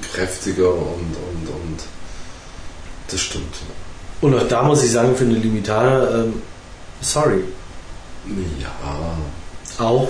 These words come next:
Speaker 2: wenn sie jetzt noch frisch ist, auch
Speaker 1: Mhm.
Speaker 2: wenn sie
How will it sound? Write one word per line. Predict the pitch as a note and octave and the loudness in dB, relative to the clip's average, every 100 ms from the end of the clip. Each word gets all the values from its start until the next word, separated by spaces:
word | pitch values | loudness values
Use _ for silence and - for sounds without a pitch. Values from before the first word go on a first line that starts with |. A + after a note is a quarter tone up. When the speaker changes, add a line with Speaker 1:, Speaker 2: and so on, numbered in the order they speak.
| - | 4
Speaker 2:
wenn | B2+ B2+ | 6 6
sie | A#2+ A#2+ | 6 8
jetzt | B2+ B2 | 6 6
noch | B2 A#2 A2+ - - - - | 4 4 2 -6 -12 -12 -10
frisch | - D3+ E3+ | 2 4 6
ist, | D3 D3 D3+ - - - | 4 4 2 -2 -6 -2
auch | A#2+ G#2+ | 2 4
Speaker 1:
Mhm. | G2+ | 4
Speaker 2:
wenn | A#2+ A2+ | 4 6
sie | A2+ G#2+ | 6 6